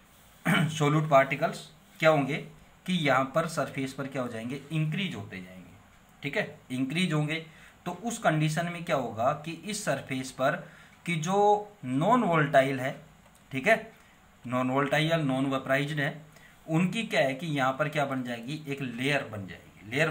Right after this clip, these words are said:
form हो जाएगी। और उस layer के रीजन से क्या है कि जो rate of vaporization है वो क्या हो जाएगी, Lower हो जाएगी,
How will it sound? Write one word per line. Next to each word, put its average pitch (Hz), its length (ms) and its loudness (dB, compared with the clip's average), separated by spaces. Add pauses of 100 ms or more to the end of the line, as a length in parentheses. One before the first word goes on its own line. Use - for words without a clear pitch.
form 139 180 -2
हो 110 120 -8
जाएगी। 104 380 -10 (280)
और 165 140 0
उस - 140 -6
layer 127 320 0
के 180 140 -6
रीजन 131 320 -6
से 131 140 -10
क्या 117 220 -6
है 120 180 -6 (480)
कि 170 160 0
जो 170 180 -2 (1400)
rate 165 320 4
of 196 260 2 (180)
vaporization 156 720 2
है 170 120 4 (380)
वो 135 140 -2
क्या 151 160 0
हो 143 80 -2
जाएगी, 131 340 -4 (140)
Lower 107 540 -6
हो 82 140 -14
जाएगी, - 140 -20